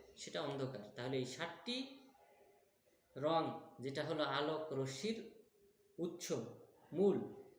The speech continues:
এই সাতটি রঙই যখন শোষণ হয়ে যায়, তখন নিচে শুধু অন্ধকার আর অন্ধকার।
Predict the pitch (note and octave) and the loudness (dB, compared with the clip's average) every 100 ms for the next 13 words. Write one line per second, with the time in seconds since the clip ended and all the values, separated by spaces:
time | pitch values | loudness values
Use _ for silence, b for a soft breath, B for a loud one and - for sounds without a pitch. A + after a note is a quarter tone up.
0 | _ _ - F#3+ G#3 G3 F3+ - A#3+ A3 | _ _ 4 4 6 2 0 2 4 6
1 | G#3 G#3+ G3 F#3+ E3+ - E3+ A3+ A3+ G#3 | 6 6 6 4 0 0 0 4 6 6
2 | F3 F#3 G#3+ E3+ - F3 E3+ F3 D#3+ - | 6 6 4 2 0 0 0 0 0 0
3 | D#3 A3 G#3 C#3+ D3 D#3 D3+ E3+ G#3 G3 | 4 4 4 0 0 2 2 2 4 4
4 | E3 D3+ C3 A#2+ G#2 | 2 0 2 2 0